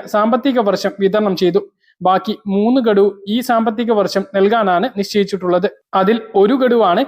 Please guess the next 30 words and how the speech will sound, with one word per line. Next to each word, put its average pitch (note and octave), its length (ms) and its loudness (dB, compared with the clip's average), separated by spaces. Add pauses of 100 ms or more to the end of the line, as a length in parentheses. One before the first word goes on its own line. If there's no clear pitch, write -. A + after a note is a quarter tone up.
(220)
ഇപ്പോൾ G#3+ 320 -2 (260)
അനുവദിക്കുന്നത്. G3+ 680 0 (240)
അറുപത്തിരണ്ട് A#3+ 560 2
ലക്ഷത്തോളം A#3 500 0
പേർക്കാണ് G#3 420 2 (320)
ക്ഷേമ D4 300 2
പെൻഷൻ G#3+ 340 -2 (100)
ലഭിക്കുന്നത്. F#3 540 0
ഏപ്രിൽ G#3 280 0
പെൻഷൻ G#3+ 360 0 (140)
വിഷുവിന് A3+ 460 0
മുന്നോടിയായി A3 600 2
വിതരണം G3 400 0
ചെയ്തിരുന്നു. F3+ 460 0 (420)
രണ്ടായിരത്തി G3+ 440 0
ഇരുപത്തിനാല് G#3+ 600 0 (180)
മാർച്ച് A3 300 0
മുതൽ G#3+ 240 0 (300)
അതാത് C4 320 2
മാസം A#3 380 0
തന്നെ G3 260 0
പെൻഷൻ G#3 420 -2 (140)
വിതരണം A#3 380 0
ഉറപ്പാക്കുന്നുണ്ട് A#3+ 720 0 (160)
എന്നും A3+ 180 0 (340)
Facebook-ിലൂടെ A3+ 640 2 (240)
ധനമന്ത്രി G#3 400 0
കെ F#3+ 240 -2
എൻ F#3+ 100 -2
ബാലഗോപാൽ F#3 580 2